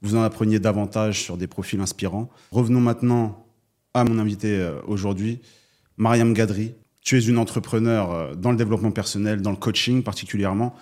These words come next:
Et aujourd'hui, euh, tu es avec moi pour nous parler un petit peu de ton parcours et, euh, et qu'on puisse décortiquer un peu, euh, le processus d'insertion, euh, qui a été le tien. Mariam, comment vas-tu ?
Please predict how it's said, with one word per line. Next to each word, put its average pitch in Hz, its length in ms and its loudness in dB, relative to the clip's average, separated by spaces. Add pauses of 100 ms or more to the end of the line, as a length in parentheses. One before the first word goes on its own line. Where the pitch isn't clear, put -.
(340)
Et 117 80 2
aujourd'hui, 107 640 0
euh, 87 300 -2
tu - 160 -4
es 104 80 0
avec 101 240 0
moi 113 280 2
pour 95 200 -6
nous 98 100 -2
parler 98 220 -2
un 104 60 -2
petit 98 120 -8
peu 95 140 -8
de - 60 -14
ton 123 160 -4
parcours 123 580 -2 (580)
et, 113 200 4
euh, 98 280 0
et 98 80 -2
qu'on 107 140 -2
puisse 98 240 -4
décortiquer 117 580 -2
un 110 120 2
peu, 117 140 -2
euh, 107 300 2
le 110 120 2
processus 110 580 -4
d'insertion, 104 760 -2
euh, 67 200 -10
qui - 140 -4
a - 20 4
été 101 200 0
le 90 120 -2
tien. 107 280 -4 (440)
Mariam, 107 360 2
comment 104 220 0
vas-tu ? 92 300 -6